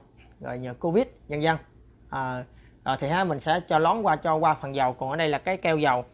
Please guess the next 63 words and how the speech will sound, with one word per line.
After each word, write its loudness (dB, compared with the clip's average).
Quốc -4
Tạo 0
ngâm -2
cái -4
keo 0
này -4
là 0
tổng -2
cộng -2
là -6
keo 0
thứ -2
mười. 2
Thì -8
bà 0
con 0
lấy 0
cái -2
keo -2
này -2
là -2
cái -6
keo 2
là, 0
là 4
được -6
trên 4
bốn 2
tháng. 0
Cái -16
keo -2
này -6
trên -2
bốn -2
tháng 0
á, 0
là -2
cái -6
keo 0
thứ -4
mười 0
rồi 0
đó. 4
Này -6
có 2
để 2
số -2
mười 0
luôn -2
nè. -4
Thì, -2
à, 0
Quốc 0
Tạo 4
đã 2
ngâm -2
tiếp 4
tục, 0
à, 2
ba 6
keo -2
nữa 0
rồi 4